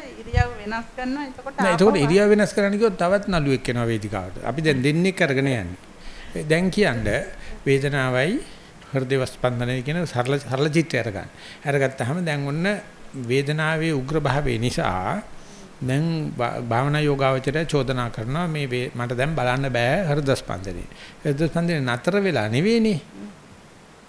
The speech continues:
Speaker 1: බලන්න බෑ කියන්නේ ඒකට හිත වෙනකොට ඊට වැඩි වේදනාවට හිත යනවා.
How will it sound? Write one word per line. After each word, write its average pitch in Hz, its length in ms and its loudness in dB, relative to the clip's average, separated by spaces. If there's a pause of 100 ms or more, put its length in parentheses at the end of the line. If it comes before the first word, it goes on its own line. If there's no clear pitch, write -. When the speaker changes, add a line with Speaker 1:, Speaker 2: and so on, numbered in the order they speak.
(140)
Speaker 1:
බලන්න 208 440 -4
බෑ 247 260 -2
කියන්නේ 269 420 0
ඒකට 262 240 -6
හිත 254 160 -8
වෙනකොට 247 320 -4
ඊට 247 200 -10
වැඩි 247 480 -8
වේදනාවට 277 720 0
හිත 269 240 -2
යනවා. 196 240 -2